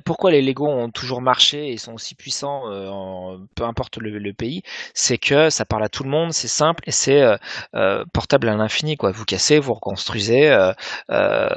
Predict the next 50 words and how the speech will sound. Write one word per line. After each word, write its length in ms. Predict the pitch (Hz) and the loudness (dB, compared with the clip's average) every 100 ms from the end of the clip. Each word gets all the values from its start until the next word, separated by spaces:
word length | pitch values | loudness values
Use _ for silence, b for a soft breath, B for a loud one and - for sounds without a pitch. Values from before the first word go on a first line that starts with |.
| - | -2
c'est, 380 | - - - 98 | 0 0 0 0
c'est 160 | - 104 | 0 0
les, 160 | 104 | 2
les 100 | 98 | 4
châteaux 240 | 101 107 110 | 4 2 -8
de 60 | |
sable, 320 | - 147 151 | -6 -4 -4
c'est, 220 | - 104 95 | -6 -12 -14
c'est, 180 | - | -12
c'est, 160 | 98 101 | -12 -12
c'est 240 | - 110 - B B | -14 -14 -16 B B
vraiment, 480 | 113 127 156 175 147 - | -4 -2 2 0 0 -4
euh, 240 | 110 101 | -4 -4
la, 220 | 98 98 | -4 -4
la 160 | 101 98 | -2 -4
base 380 | 117 143 156 131 | 2 2 2 0
même 400 | 151 170 131 117 | 0 0 -4 -6
de, 280 | 117 107 107 | -4 -4 -4
du, 380 | 110 101 101 | -8 -8 -8
du 200 | 98 113 | -10 -10
ludique, 440 | 101 120 139 147 - | -8 -6 -2 -4 -4
quoi. 160 | - 98 B B B | -6 -6 B B B
Et, 180 | 110 104 | -2 0
euh, 260 | 92 87 85 | 0 2 0
et 180 | 95 95 | 0 0
Minecraft 460 | 104 117 151 - | -2 2 0 2
l'a 60 | 104 | -2
très 220 | - 139 | 0 2
bien 160 | 143 143 | 2 0
compris, 380 | 135 - 170 - B B B | 0 0 -2 -4 B B B
euh, 920 | 117 107 98 98 92 92 90 87 87 87 | 2 4 4 4 4 4 6 6 4 4
avec, 480 | 92 104 117 - | 4 6 4 4
euh, 140 | 110 110 | 0 0
bon, 180 | 104 110 | -2 -2
des, 220 | 107 95 | -2 -2
des, 300 | 98 87 87 | -2 -4 2
voilà, 160 | 107 123 | 4 4
des, 140 | 92 | 2
des 180 | 90 98 | -4 -4
mises 180 | 98 101 | 0 0
à 40 | |
jour, 180 | 104 107 | 0 0
des 120 | 98 | -2
trucs 200 | - 117 | -4 -4
qui 140 | - | -2
ont 80 | 92 | -2
permis 260 | 101 101 113 | 0 0 2
d'a-, 220 | 98 90 | 2 2
d'avoir 240 | 98 | 2
de 60 | 98 | 2